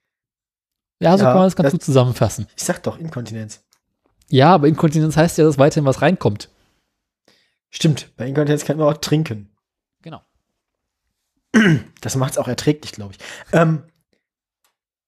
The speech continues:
Speaker 1: Also ich stellte fest,
Speaker 2: <laughs>
Speaker 1: äh, Strom aus der Batterie geht raus, aber nicht rein.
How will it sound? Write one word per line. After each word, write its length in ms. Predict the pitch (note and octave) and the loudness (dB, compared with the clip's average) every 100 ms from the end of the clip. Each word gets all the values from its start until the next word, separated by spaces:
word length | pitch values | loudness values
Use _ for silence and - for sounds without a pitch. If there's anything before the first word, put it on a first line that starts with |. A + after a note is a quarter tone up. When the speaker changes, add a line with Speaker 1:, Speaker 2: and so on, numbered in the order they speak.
| _ _ _ _ _ _ _ _ _ _ _ _ _ _ _ _ _ _ _ _ _ _ _ _ _ _ _ _ _ _ _ | _ _ _ _ _ _ _ _ _ _ _ _ _ _ _ _ _ _ _ _ _ _ _ _ _ _ _ _ _ _ _
Speaker 1:
Also 200 | C3+ C#3+ | 2 4
ich 60 | D3 | 4
stellte 280 | - E3+ | 4 2
fest, 420 | - G3 - - - | 0 0 -2 -12 -4
Speaker 2:
<laughs> 40 | |
Speaker 1:
äh, 340 | F#3+ F3 F3+ F3 C6 B5 - - C6+ _ D4 - _ _ _ _ _ _ - - - | 2 4 2 0 -6 -10 -16 -20 -20 _ -20 -20 _ _ _ _ _ _ -20 -18 -4
Strom 240 | - D#3 | 2 4
aus 100 | E3+ | 4
der 100 | E3+ | 2
Batterie 340 | D3+ D#3 D#3+ E3+ | 2 2 4 4
geht 180 | D3+ | 2
raus, 220 | D3+ G3 A3+ | 0 -4 -4
aber 120 | F#3 | -2
nicht 200 | G3+ F#3 | 0 0
rein. 240 | A#2 F#2 | -2 -4